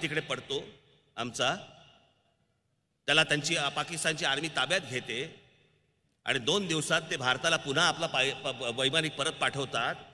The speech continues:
इतकी जर माणसं मेली असती आणि इम्रान खानने जर समजा आपला पायलट परत पाठवला असता, अहो, इम्रान खानला त्या पाकिस्तानमध्ये उभा जाळला असता.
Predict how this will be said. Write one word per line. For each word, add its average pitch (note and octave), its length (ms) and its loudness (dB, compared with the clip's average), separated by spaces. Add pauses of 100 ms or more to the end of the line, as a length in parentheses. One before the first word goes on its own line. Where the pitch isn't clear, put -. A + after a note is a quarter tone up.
(240)
इतकी E3+ 280 0
जर F#3+ 140 0
माणसं E3 340 0
मेली D#3+ 280 0
असती D#3 640 -2 (2250)
आणि E3 160 4
इम्रान F3 320 6
खानने F#3+ 240 2
जर F3+ 100 0
समजा F3 280 0
आपला F3 180 0
पायलट F3 340 2
परत F#3+ 220 0
पाठवला E3+ 400 2
असता, F3 420 4
अहो, E3+ 280 4 (160)
इम्रान F3 440 2
खानला E3+ 260 0
त्या F3 120 -2
पाकिस्तानमध्ये E3+ 640 -2
उभा D#3 220 4
जाळला C#3 360 2
असता. C#3+ 340 0